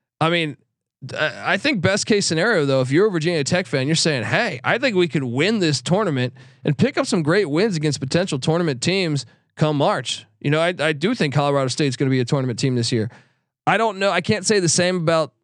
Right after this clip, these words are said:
you know, a lot of the other ones. I think the socon is too tough to say, "Well, Furman's definitely gonna be a tournament team," 'cause they, they normally only get one bid, even though I <laughs> feel like it should be two.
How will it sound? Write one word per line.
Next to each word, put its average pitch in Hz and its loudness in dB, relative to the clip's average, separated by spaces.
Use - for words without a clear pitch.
you 180 2
know, 160 2
a 151 2
lot 165 2
of 165 0
the 151 0
other 170 2
ones. 175 2
I 151 2
think 147 -2
the 135 -2
socon 160 0
is 131 -4
too 175 0
tough 143 -2
to - -8
say, 131 0
"Well, 110 -2
Furman's 123 -2
definitely 123 -2
gonna 120 0
be 120 0
a 131 0
tournament 127 -2
team," 139 0
'cause 113 0
they, 123 2
they 127 -2
normally 139 0
only 135 0
get 131 -2
one 131 0
bid, 147 0
even 127 -2
though 123 0
I 113 0
<laughs> - -8
feel 175 2
like 147 -2
it 135 -4
should - -4
be 131 -2
two. 151 -2